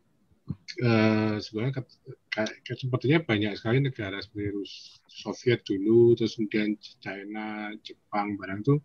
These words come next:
punya Secret Space Program yang tidak di, termasuk Amerika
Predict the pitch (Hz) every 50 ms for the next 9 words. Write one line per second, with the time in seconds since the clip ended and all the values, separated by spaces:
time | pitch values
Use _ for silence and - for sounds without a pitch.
0 | _ _ _ - - - - _ _ _ _ - 117 110 117 120 117 113 - -
1 | - 120 - 120 - - - 113 110 - - 113 113 - - 117 113 117 117 113
2 | 117 - _ _ _ - - - 127 117 113 113 110 110 113 110 - _ - 120
3 | - 123 113 - - - 104 101 101 98 98 98 95 92 95 - _ _ _ _
4 | _ _ _ _ _ _ - 110 117 117 135 127 107 110 110 107 110 110 117